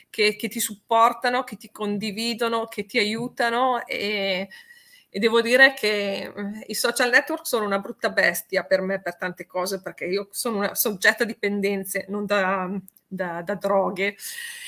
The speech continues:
Però dico, so-, cioè, sono stata molto fortunata a intraprendere questo tipo di attività, anche quella della radio, appunto, con Felipe,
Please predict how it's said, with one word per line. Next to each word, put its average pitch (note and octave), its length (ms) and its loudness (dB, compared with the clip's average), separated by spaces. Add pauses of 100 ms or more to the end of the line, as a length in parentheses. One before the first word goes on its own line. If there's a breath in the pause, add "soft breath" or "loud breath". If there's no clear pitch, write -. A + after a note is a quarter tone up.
(300 loud breath)
Però B3 440 10
dico, G#3+ 500 -4
so-, - 180 -8
cioè, G#3 220 -4
sono A3 180 -4
stata A#3+ 240 0
molto A#3 300 -2
fortunata G3+ 760 0
a G3 60 -2
intraprendere A3+ 640 -2
questo G#3+ 300 -4
tipo B3 240 -2
di A3 80 -2
attività, G#3+ 720 2
anche A3 220 -4
quella G#3 160 -4
della G#3 240 0
radio, F#3 420 -2
appunto, F#3 320 -10
con F#3 160 -14
Felipe, A#3 800 -4